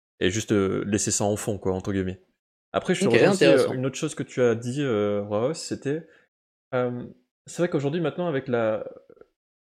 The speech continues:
Speaker 1: euh, com-, étant donné comment Twitch a pris de l'ampleur, euh, c'est vrai que du coup, les attendus des viewers sont assez élevés maintenant,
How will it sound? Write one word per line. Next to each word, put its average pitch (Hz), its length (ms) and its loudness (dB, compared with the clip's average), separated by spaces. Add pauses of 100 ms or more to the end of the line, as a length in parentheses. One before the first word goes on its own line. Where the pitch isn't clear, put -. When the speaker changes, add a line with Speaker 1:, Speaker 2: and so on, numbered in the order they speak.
(420)
Speaker 1:
euh, 135 60 -4
com-, 151 280 -6
étant 160 160 4
donné 175 160 2
comment 156 320 2
Twitch - 360 -2
a 123 120 4
pris - 180 -4
de 135 60 4
l'ampleur, 131 580 2 (400)
euh, 113 160 4
c'est 135 100 -4
vrai 151 80 2
que 147 100 0
du 123 100 0
coup, 165 100 -6
les 127 160 2
attendus 135 260 0
des 127 100 2
viewers 131 360 0
sont - 240 -6
assez 135 240 0
élevés 151 300 6
maintenant, 147 400 -4